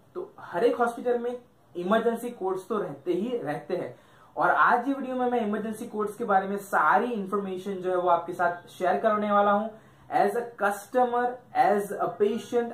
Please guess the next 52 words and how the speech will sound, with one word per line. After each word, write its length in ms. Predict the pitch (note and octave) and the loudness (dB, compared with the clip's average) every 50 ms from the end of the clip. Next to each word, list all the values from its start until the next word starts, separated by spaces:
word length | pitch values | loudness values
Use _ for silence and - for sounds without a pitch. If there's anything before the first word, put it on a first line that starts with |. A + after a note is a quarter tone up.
| - | -2
आपको 360 | C#3 D#3 F3 F#3 F3+ - - | 2 2 2 2 0 -2 -2
ये 120 | G#3 G3+ G3 | -2 -2 0
जानना 320 | - F#3 F3 F3 F3+ F#3 | 0 0 -2 0 0 -2
बहुत 640 | F#3 F3 - D#3 D3+ - - F#3 F#3+ F#3 F#3 - - | -2 -2 -4 -6 -6 0 2 2 2 2 0 -6 -10
ही 140 | G3 F#3+ F#3 | -10 -10 -8
जरूरी 560 | E3 D3+ D#3+ D#3 D3 D#3 D#3 D#3+ F3+ G3+ G#3 | -4 -2 -2 -2 -2 -6 -8 -8 -6 -4 0
है, 180 | G3 G3+ G3+ G3+ | 2 2 2 2
क्योंकि 220 | F#3 F3+ D#3+ D#3+ | 2 -4 -4 -2
आप 260 | E3 D#3+ E3 E3 - - | 0 0 -2 -2 -4 -6
कभी 260 | E3 D#3+ E3+ G3+ G#3 | -4 -2 -2 -2 -2
भी 120 | G3 B3+ | 0 2
हॉस्पिटल 420 | A#3+ G#3+ G#3+ - - F#3+ F#3+ F#3 F3 | 2 2 2 0 -6 -8 -6 -4 -2
जा 140 | E3+ D#3 | -2 -2
सकते 300 | D3+ D#3+ E3 E3 - - | -2 -2 -6 -10 -10 -10
हो। 220 | E3+ F#3 G3+ G3+ G3+ - - - - - - - | -6 -6 -6 -6 -8 -12 -20 -20 -20 -20 -16 -12
लेकिन 180 | D3+ D3 F3+ F3+ | -6 -4 -2 0
यहाँ 140 | F#3 F#3+ F#3+ | 2 2 2
पे 80 | G3+ | 2
वीडियो 400 | G3+ F3 F#3 F3 G3 A#3 B3+ C4 | 0 0 -2 -2 0 2 2 2
शुरू 340 | B3+ - - - G#3 G#3+ B3 | 2 0 -4 -6 -4 -4 0
करने 260 | B3+ C4 B3+ B3 B3 A#3+ | 0 2 2 2 0 -2
से 100 | A#3+ A#3+ | -2 -2
पहले 240 | - G#3 G3+ G3+ G3+ | -2 -2 0 0 0
अगर 160 | G3 G3+ G3+ | 0 2 2
आप 140 | G3 G3+ G3+ | 2 0 0
चैनल 220 | G3 F#3+ F#3 F#3 | -4 -6 -6 -6
पे 100 | F#3 G3 | -6 -6
नए 180 | F#3 F3 F3 F3+ | -8 -8 -6 -6
हो, 140 | F#3 F#3 G3 | -4 -4 -4
वीडियो 220 | F#3 F3+ F3+ F3+ | -2 -2 -2 -2
को 60 | F3+ | -2
पहली 220 | - E3 E3 D#3+ D#3 | -4 -6 -6 -6 -4
बार 260 | D#3 D#3+ E3 F#3 F#3 | -2 0 2 2 0
देख 260 | F#3+ G3 F#3+ F#3+ - | 0 -4 -8 -6 -6
रहे 140 | F#3+ F3+ F#3 F#3+ | -6 -4 -4 -4
हो, 140 | F#3 G3 F#3+ | -6 -6 -6
तो 260 | F#3+ F#3+ G3 F#3+ F#3+ | -6 -8 -8 -8 -8
नीचे 300 | F3 D#3+ D#3+ D3 - G3+ | -8 -10 -10 -8 -8 -6
जो 100 | F3+ F#3 | -4 -4
लाल 280 | E3+ E3+ E3 E3+ G3 G3+ | 0 2 2 2 2 2
कलर 200 | G3 G3+ G3 G3 | -2 -4 -4 -4
का 120 | G3 G3+ F#3+ | -4 -4 -4
बटन 200 | F#3 F3+ F#3 F#3 | -4 -4 -4 -4
है 120 | F#3 F#3 | -4 -6
उसे 140 | F#3 F3+ F#3 | -6 -8 -8
प्रेस 280 | F#3 F3+ F#3 F#3 F#3 | -8 -6 -6 -6 -6
करके 240 | - F3+ F3+ F3+ F#3 | -6 -8 -8 -8 -8
चैनल 200 | F#3 F3+ E3+ E3+ E3+ | -6 -4 -4 -4 -4
को 100 | F3 F3+ | -6 -6
सब्सक्राइब 680 | F3 E3 D#3+ - - - - - F#3 F#3 G#3+ G#3 - - | -6 -6 -8 -8 -12 -18 -4 0 2 2 2 2 0 -4
कर 120 | A3+ A3 | -4 -4
दो, 240 | G3 G#3+ A3 A#3 A3+ | -2 -4 -4 -6 -6